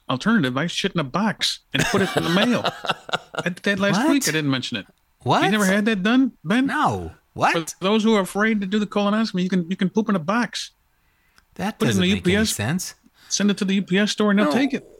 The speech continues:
Speaker 3: When they do a
Speaker 2: <laughs> You poop
Speaker 3: colonoscopy,
Speaker 2: in
Speaker 3: they
Speaker 2: a
Speaker 3: wanna look
Speaker 2: box,
Speaker 3: and
Speaker 2: set it
Speaker 3: look
Speaker 2: on
Speaker 3: at your
Speaker 2: fire.
Speaker 3: colon. They're looking to see what's going on inside you. They don't give a shit about your shit. That's not what the
Speaker 1: No, but they can
Speaker 3: colonoscopy
Speaker 1: get,
Speaker 3: is.
Speaker 1: they can get the signs of what's going on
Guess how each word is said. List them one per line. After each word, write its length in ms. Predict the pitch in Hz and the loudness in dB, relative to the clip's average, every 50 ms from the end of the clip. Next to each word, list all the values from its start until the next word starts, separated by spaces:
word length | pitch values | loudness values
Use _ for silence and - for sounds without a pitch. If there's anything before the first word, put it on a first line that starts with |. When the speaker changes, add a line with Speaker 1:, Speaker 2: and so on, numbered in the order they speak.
| - 214 | -4 0
Speaker 3:
When 140 | 214 254 262 | 0 2 2
they 120 | 262 269 | 4 4
do 120 | 262 269 269 | 4 4 2
a 20 | |
Speaker 2:
<laughs> 0 | |
You 60 | 269 | 0
poop 20 | - | 0
Speaker 3:
colonoscopy, 640 | - - 240 240 240 233 226 240 175 190 185 170 196 | 0 0 2 2 2 2 2 2 2 2 4 4 2
Speaker 2:
in 40 | 190 180 | 2 4
Speaker 3:
they 60 | 175 | 2
Speaker 2:
a 60 | 170 | 2
Speaker 3:
wanna 140 | 185 185 - | 2 2 2
look 80 | 113 113 120 120 | 2 2 2 0
Speaker 2:
box, 80 | - | 0
Speaker 3:
and 100 | - 190 | 0 0
Speaker 2:
set 220 | 175 - - 131 127 | 0 0 2 2 2
it 40 | 131 | 4
Speaker 3:
look 100 | - - | 4 2
Speaker 2:
on 60 | 240 | 2
Speaker 3:
at 100 | - 214 | 2 2
your 100 | 185 156 | 2 2
Speaker 2:
fire. 180 | 104 101 98 | 2 4 4
Speaker 3:
colon. 420 | - 190 240 294 277 226 139 101 98 | 4 4 4 4 2 2 2 2 2
They're 140 | 113 123 123 | 2 2 4
looking 260 | 151 196 - - 208 | 2 2 2 2 2
to 60 | 180 | 2
see 220 | 151 - - 190 185 | 2 2 0 0 2
what's 200 | 180 180 165 - | 2 2 0 -2
going 360 | - - 160 180 180 170 156 | -2 -2 0 2 2 2 2
on 260 | 156 170 175 175 170 | 2 2 2 2 2
inside 480 | 151 139 131 - - 139 151 196 190 139 | 2 2 0 0 0 0 0 0 -2 -4
you. 60 | 98 | -2
They 100 | 92 113 | -2 0
don't 140 | 151 165 135 | -2 -2 -2
give 160 | 120 95 82 | -2 -4 -4
a 40 | 82 | -6
shit 260 | - - - 101 90 | -8 -6 -4 -4 -4
about 220 | 90 90 92 90 | -2 -4 -4 -4
your 120 | 92 85 85 | -6 -8 -10
shit. 500 | - - - 117 151 180 151 139 - - - | -8 -6 -4 -2 -2 -2 -2 -4 -8 -12 -6
That's 200 | - 123 127 - | -6 -4 -4 -2
not 140 | - - 127 | -2 -2 -2
what 80 | 107 | -2
the 60 | 95 208 | 0 0
Speaker 1:
No, 180 | 208 208 208 | 0 2 0
but 180 | 196 190 180 - | 0 0 -2 0
they 120 | - 175 | 0 -2
can 220 | 175 - 185 180 175 | 0 0 -2 -2 0
Speaker 3:
colonoscopy 20 | |
Speaker 1:
get, 140 | 151 185 185 | 0 0 0
Speaker 3:
is. 160 | - 151 - | -2 -4 -4
Speaker 1:
they 100 | - 160 | -4 -4
can 160 | 151 - 170 165 | -2 0 0 0
get 140 | 190 185 | 0 0
the 60 | - 147 | -2 -2
signs 480 | - - 160 170 180 180 175 165 143 143 | -2 0 0 2 2 2 4 2 2 0
of 100 | 135 131 | 0 -2
what's 160 | 156 151 - | -2 -4 -4
going 300 | - - 160 156 147 143 | -4 -2 0 2 2 2
on 420 | 156 180 185 170 156 156 156 147 | 2 2 2 2 0 0 -2 -4